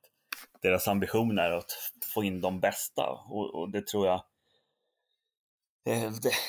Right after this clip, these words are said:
det var väl liksom något, det kommer jag ihåg att jag har läst någon gång, liksom att det var väl det som de sa på något sätt, att de-, deras, eh, analys av, ja, men det var,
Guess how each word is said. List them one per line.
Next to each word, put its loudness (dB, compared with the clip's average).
det -2
var 6
väl 6
liksom -2
något, -4
det -4
kommer -2
jag -2
ihåg 4
att -6
jag -6
har -6
läst -2
någon -4
gång, -4
liksom -8
att -12
det -4
var -2
väl -2
det 0
som -6
de -4
sa -2
på -10
något -10
sätt, -10
att -6
de-, -18
deras, -4
eh, -8
analys 2
av, 2
ja, -2
men -8
det -6
var, -8